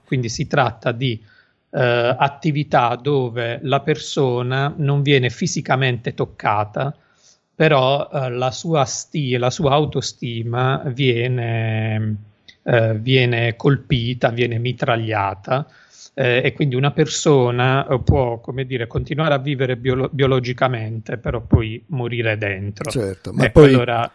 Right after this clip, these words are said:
Speaker 1: eh, è interessante che Gesù si rivolga proprio a questo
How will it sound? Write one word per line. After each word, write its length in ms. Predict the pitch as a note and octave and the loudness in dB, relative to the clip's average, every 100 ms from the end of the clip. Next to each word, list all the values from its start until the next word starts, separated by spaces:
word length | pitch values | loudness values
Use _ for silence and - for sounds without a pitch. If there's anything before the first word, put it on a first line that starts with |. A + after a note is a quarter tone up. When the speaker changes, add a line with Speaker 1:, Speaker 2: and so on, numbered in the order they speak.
| - | -10
Speaker 1:
eh, 880 | B2+ A#2 A2+ A2 A2 A2 G#2+ G#2+ A2+ G#2 - - - | -6 -2 -2 0 0 0 0 -2 -4 -6 -12 -12 -6
è 80 | - | 2
interessante 720 | C3 C#3+ C3 - B2 B2+ B2+ | 4 6 4 4 0 0 -2
che 160 | - C3 | -2 -2
Gesù 540 | A#2 C3+ - B2+ A#2+ A2+ | 0 0 0 -2 -2 -4
si 180 | - - | -8 -6
rivolga 460 | A#2 A#2+ A#2+ A#2+ A#2+ | -4 -2 -2 -2 -2
proprio 380 | C#3 C3 A#2 - | 0 2 2 2
a 140 | C3+ | -4
questo 840 | - - C3+ B2+ - - C3+ A#2+ | -6 -2 -2 -2 -8 -8 -6 -6